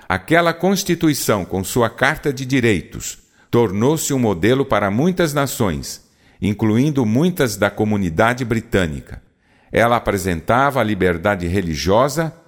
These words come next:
como seu primeiro direito, apoiado e defendido por muitas outras liberdades, que a têm protegido por mais de duzentos anos. Agora, duzentos e trinta e oito anos depois,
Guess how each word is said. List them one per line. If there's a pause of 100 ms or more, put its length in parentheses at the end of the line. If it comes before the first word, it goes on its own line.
(140)
como
seu
primeiro
direito, (240)
apoiado
e
defendido
por
muitas
outras
liberdades, (200)
que
a
têm
protegido
por
mais
de
duzentos
anos. (540)
Agora,
duzentos
e
trinta
e
oito
anos
depois,